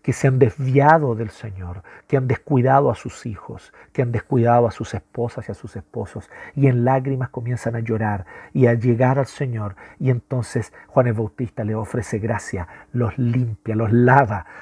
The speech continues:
hace este ritual diciendo, "Ahora entonces tú eres lavado, tú eres limpiado", y por lo tanto en el río probablemente lo que hacía es que bajaban al río, obviamente todo río está en una zona baja, bajaban al río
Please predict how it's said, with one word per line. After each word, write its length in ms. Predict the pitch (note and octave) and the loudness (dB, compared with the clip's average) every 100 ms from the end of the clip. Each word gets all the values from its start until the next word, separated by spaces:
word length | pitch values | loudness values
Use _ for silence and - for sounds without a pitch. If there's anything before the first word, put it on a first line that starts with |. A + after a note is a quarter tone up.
| - | -6
hace 240 | C3 - | -4 -2
este 220 | - - A#2 | -4 -2 -2
ritual 580 | B2 A#2+ C#3 D3 D#3+ | -2 -2 4 6 6
diciendo, 460 | C3+ - C3+ C3 B2+ - - | 2 -4 -4 0 0 -2 -4
"Ahora 320 | A#2 B2 C#3 | 4 6 4
entonces 420 | C3 - C3+ - - | 2 -6 -8 -8 -6
tú 140 | C3+ | -2
eres 180 | B2 A2+ | -2 0
lavado, 540 | A#2+ A2 C3 B2+ A2 | -2 0 0 0 -2
tú 140 | A#2 A#2 | -4 -4
eres 100 | A2 | -4
limpiado", 720 | A2 A2 - A#2+ G#2+ G2+ - - - | -4 -6 -6 -4 -4 -6 -10 -12 -8
y 100 | A#2 | 0
por 120 | B2+ | 0
lo 80 | B2 | 2
tanto 220 | B2+ B2 | 0 -2
en 80 | B2 | 0
el 120 | A#2+ | 0
río 280 | C3 D3+ C#3+ | 4 4 4
probablemente 440 | C#3 C3 C3 B2+ | 2 0 0 -4
lo 140 | B2 | -6
que 80 | - | -6
hacía 240 | - C#3 B2+ | -8 -4 -4
es 80 | |
que 140 | - A2+ | -4 -8
bajaban 580 | - A#2+ - D#3 C#3+ B2 | -6 -4 4 4 4 0
al 140 | A2+ | -2
río, 240 | A2+ C3+ - | -2 -2 2
obviamente 480 | C#3+ B2 B2 G#2+ | 2 2 -2 -6
todo 260 | G#2 A#2+ A#2 | -4 -2 0
río 200 | A2 A#2 | 0 -4
está 140 | - | -4
en 40 | A2+ | -8
una 100 | G#2+ | -6
zona 220 | A#2+ A2+ | -4 0
baja, 320 | A#2+ - C3 - - - | 0 0 -4 -8 -16 -8
bajaban 640 | D3 C#3 - D#3+ F3+ D3+ B2 | 2 4 4 2 4 2 0
al 140 | A#2 | -2
río 340 | A2+ A#2+ B2+ | -2 0 -2